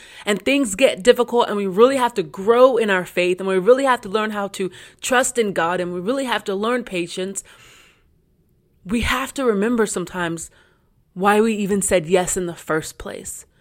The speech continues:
When things get difficult, a lot of times we just have to go back and remember why we said yes to God in the first place, why we stopped and gave up everything to follow God in the first place.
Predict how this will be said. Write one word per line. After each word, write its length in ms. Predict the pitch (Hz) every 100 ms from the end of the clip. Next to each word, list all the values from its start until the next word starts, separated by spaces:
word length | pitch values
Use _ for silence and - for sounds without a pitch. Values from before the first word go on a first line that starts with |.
| _ _ -
When 140 | 220
things 240 | 294 311 -
get 220 | 302 -
difficult, 560 | 240 220 202 185 - _ _ _ _ _ _ _ -
a 100 | 208
lot 300 | 202 226 285
of 100 | -
times 380 | 233 226 196
we 160 | 185 226
just 180 | 302 -
have 200 | 233 233
to 100 | 214
go 160 | 196 180
back 340 | 180 - -
and 140 | 202
remember 560 | 190 180 196 202 180 170 - - _ _
why 300 | 180 190 208
we 200 | 247 226
said 340 | 202 - - 156
yes 400 | 185 202 170 -
to 140 | 190
God 320 | 156 175 170
in 100 | 175
the 100 | 175
first 280 | 170 175 170
place, 240 | - 156 -
why 160 | 208
we 160 | 240 247
stopped 520 | - - 214 208 - - - - -
and 160 | 202 190
gave 220 | 196 190
up 160 | - -
everything 760 | 254 254 254 185 180 - 196 - _ _ -
to 120 | 226
follow 460 | - 220 220 233 226
God 400 | 214 170 175 175 - - -
in 180 | 196 180
the 80 | 170
first 580 | - - 202 202 -
place. 440 | - - - -